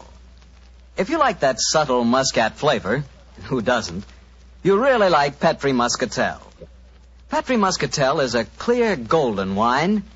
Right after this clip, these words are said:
It is just as much a hit with the ladies as Petri Port is with the men. But I don't mean by that that only the ladies like Petri Muscatel. In fact, if you want to be sure to please everybody, get both Petri Port and Petri Muscatel.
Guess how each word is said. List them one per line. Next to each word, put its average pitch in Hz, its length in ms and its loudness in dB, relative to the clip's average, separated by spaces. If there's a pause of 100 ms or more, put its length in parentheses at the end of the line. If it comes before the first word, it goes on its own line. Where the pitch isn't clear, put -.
(340)
It 82 80 -18
is 87 140 -12
just 165 260 0
as 127 80 -4
much 147 220 0
a 120 60 -2
hit 156 180 -2
with 127 140 -4
the 117 60 -4
ladies 180 520 0
as 120 160 -2
Petri 139 380 -2
Port 131 320 0
is 117 260 -2
with 131 160 -2
the 139 80 -2
men. 123 260 0 (880)
But 165 180 -2
I 220 120 2
don't 214 180 0
mean 214 160 2
by 104 200 0
that 131 260 0
that 117 120 -4 (120)
only 247 240 0
the 113 140 0
ladies 95 300 -4
like 95 220 -4
Petri 110 280 -4
Muscatel. 131 680 -2 (540)
In 98 100 -8
fact, 127 300 -2
if 98 80 -10
you 110 80 -4
want 127 140 2
to 104 60 -4
be 113 100 -2
sure 160 200 0
to 127 80 -2
please 123 240 -2
everybody, 170 640 0 (460)
get 127 220 0
both 147 240 0
Petri 151 320 0
Port 127 340 0 (100)
and 196 340 0
Petri 123 300 0
Muscatel. 104 640 -4